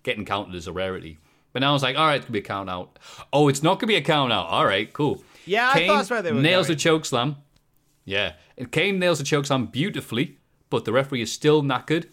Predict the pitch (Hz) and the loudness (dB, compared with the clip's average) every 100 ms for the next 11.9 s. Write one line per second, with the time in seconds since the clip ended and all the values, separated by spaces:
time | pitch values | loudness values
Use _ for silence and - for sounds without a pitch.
0 | _ _ 95 98 107 - 85 104 - - | _ _ -10 -6 -6 -8 -6 -6 -8 -8
1 | 117 131 139 _ _ - 120 123 117 - | -4 -4 -6 _ _ -6 0 0 0 0
2 | 135 143 156 165 147 - - - 107 - | 0 2 4 2 0 -4 -20 -10 -10 -2
3 | 123 117 92 - _ 113 - - 175 185 | 0 0 -2 -14 _ -8 -4 0 2 4
4 | 180 165 123 135 110 117 - _ - 120 | 4 2 0 -4 -4 -8 -8 _ -12 -12
5 | - _ _ _ - 120 127 113 107 117 | -12 _ _ _ -8 -2 -2 -2 -4 -6
6 | 104 - 117 104 95 101 101 104 104 101 | -6 -4 -2 -2 -6 -12 -10 -8 -6 -6
7 | 92 95 104 101 95 90 - 101 104 110 | -8 -8 -6 -6 -8 -12 -6 -6 -2 0
8 | 143 139 - 123 113 123 117 113 - 147 | 0 0 0 0 2 2 2 0 -6 -4
9 | 135 139 107 113 113 107 104 _ _ _ | -2 -4 -2 0 0 0 -6 _ _ _
10 | _ _ _ - 120 127 143 123 113 98 | _ _ _ -6 -2 0 0 0 -2 -2
11 | 98 92 104 98 104 92 95 92 | -4 -2 -8 -6 -8 -4 -4 -4